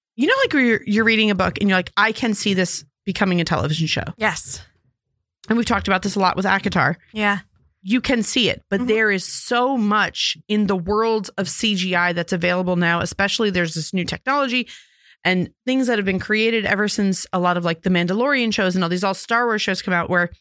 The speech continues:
Speaker 1: the world can be behind you and it
Speaker 2: Mm-hmm.
Speaker 1: doesn't necessarily have to be a C G I set that you guys are hanging out on. So
Speaker 2: That's so
Speaker 1: everything can
Speaker 2: true.
Speaker 1: seem a little bit more realistic.
Speaker 2: Yeah.
Speaker 1: You couldn't have done akatar in two thousand eight.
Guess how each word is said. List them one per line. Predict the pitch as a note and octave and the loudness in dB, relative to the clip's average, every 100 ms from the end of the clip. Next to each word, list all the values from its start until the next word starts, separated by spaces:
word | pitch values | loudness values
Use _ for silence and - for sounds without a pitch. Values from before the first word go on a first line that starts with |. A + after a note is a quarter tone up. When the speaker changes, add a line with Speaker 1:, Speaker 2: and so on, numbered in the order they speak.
| _ _ _ _ _ _ | _ _ _ _ _ _
Speaker 1:
the | F#3 G#3+ | -4 -2
world | A3 B3 B3+ | 2 0 0
can | - A3 | -2 0
be | G#3 | 0
behind | F#3 - F#3 G3+ G3+ | 0 0 2 2 2
you | C#4 D4+ | 0 0
and | A3 | 0
it | G#3+ | 0
Speaker 2:
Mm-hmm. | |
Speaker 1:
doesn't | G#3+ C4+ G#3+ | 0 0 0
necessarily | G#3+ G#3 A3 - G3 F#3 F#3 | 0 0 -2 2 2 2 0
have | F3 | -2
to | - | -2
be | G3+ | -2
a | |
C | - A3 | 0 0
G | F#3+ F3+ | 0 0
I | D#3+ | 0
set | - F3 | 0 -4
that | - | -2
you | F3 | -2
guys | F3 E3+ D#3+ | 0 0 2
are | D#3+ D#3+ - _ _ _ _ - | 0 -2 -8 _ _ _ _ -2
hanging | A3 G3+ F3+ | 0 2 2
out | E3 D#3 | 2 2
on. | F#2+ E3 - - | 0 -2 -6 -14
So | - | -2
Speaker 2:
That's | - | 0
so | |
Speaker 1:
everything | C4 D#4 D4 | 0 0 -2
can | C4 C4 | -2 0
Speaker 2:
true. | |
Speaker 1:
seem | F#3+ A#3+ A3 | 0 2 2
a | |
little | G3+ G3+ | 0 0
bit | G3 | 0
more | F#3+ F3+ | 0 0
realistic. | F3 F3+ F3 - - - _ _ | 0 0 -2 -2 -4 -6 _ _
Speaker 2:
Yeah. | A#3+ B3 B3 - _ _ _ _ _ _ - | -2 -2 -2 -12 _ _ _ _ _ _ -4
Speaker 1:
You | A3 B3+ | 0 0
couldn't | C4+ - G#4+ | 2 2 2
have | E4 G#3 | 0 2
done | G#3 | 2
akatar | F3+ E3 F3+ F3 C#3+ | 2 -2 -2 0 2
in | D3+ | 0
two | - F#3 | 0 0
thousand | D#3+ C#3 D3+ C#3 - - | 0 2 2 0 -2 -2
eight. | E3+ - | -2 -2